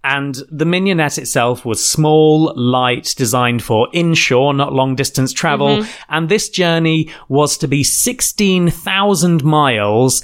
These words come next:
Speaker 2: Yeah.
Speaker 1: and take one hundred and twenty days. And not just that, it was gonna have to go into difficult waters, such as the Cape of Good Hope.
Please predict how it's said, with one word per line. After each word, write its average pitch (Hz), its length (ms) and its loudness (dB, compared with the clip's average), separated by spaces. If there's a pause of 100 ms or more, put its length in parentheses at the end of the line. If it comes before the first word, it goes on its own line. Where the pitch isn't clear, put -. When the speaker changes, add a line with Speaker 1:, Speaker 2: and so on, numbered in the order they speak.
Speaker 2:
Yeah. 165 400 0
Speaker 1:
and 147 140 -4
take 156 340 -2
one 156 300 -2
hundred 185 320 0
and 175 140 2
twenty 170 340 -2
days. 143 480 0 (280)
And 156 180 2
not 185 200 -2
just 190 260 -2
that, 170 300 -2
it 156 100 0
was 143 180 -2
gonna - 180 -2
have - 240 -6
to - 80 -6
go 139 180 0
into 135 360 -2
difficult 139 600 -2
waters, 120 600 2
such 127 220 -2
as 110 100 -4
the 127 80 -4
Cape - 340 -6
of 107 160 -8
Good 110 160 -2
Hope. 127 440 -4